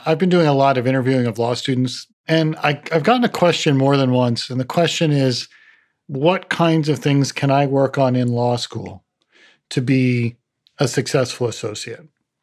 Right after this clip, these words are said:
And it's a really good question. And I think many law students feel like they should just read a lot of law or study a lot of law because then when they get to wherever they're practicing, they'll have a lot of substantive knowledge. And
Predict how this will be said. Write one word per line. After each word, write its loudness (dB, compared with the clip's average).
And 2
it's 0
a 2
really 2
good 0
question. -2
And 2
I 2
think 2
many 4
law 6
students -2
feel 2
like 2
they 0
should -6
just -2
read 2
a 6
lot 4
of 0
law 6
or 0
study 0
a 2
lot 2
of 4
law 2
because -2
then 0
when 0
they -2
get 0
to 0
wherever -2
they're -4
practicing, -2
they'll 2
have 4
a 4
lot 4
of -2
substantive -4
knowledge. -10
And 2